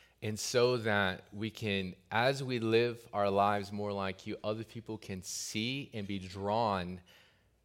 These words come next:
to you, Jesus. God, we are the hands and feet. We're the people that prove or,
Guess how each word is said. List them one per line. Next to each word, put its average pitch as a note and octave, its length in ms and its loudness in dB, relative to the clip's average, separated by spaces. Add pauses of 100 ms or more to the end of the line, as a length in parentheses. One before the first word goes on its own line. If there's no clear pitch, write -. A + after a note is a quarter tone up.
(100)
to - 140 -8
you, G2 200 -2
Jesus. E2 640 -14 (800)
God, G#2 160 4
we A2+ 180 0
are D#3+ 100 6
the C3+ 120 0
hands B2 240 -2
and A#2+ 100 -6
feet. B2+ 220 -4
We're C3 260 4
the B2 100 -4
people C3 360 -8
that G2+ 260 -2
prove C#3+ 340 -4
or, G#2+ 200 -2